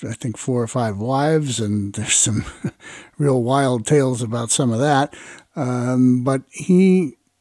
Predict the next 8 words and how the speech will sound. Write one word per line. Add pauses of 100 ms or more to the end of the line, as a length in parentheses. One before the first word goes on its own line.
(140)
was
very
well (180)
loved
and
appreciated
in
Hollywood.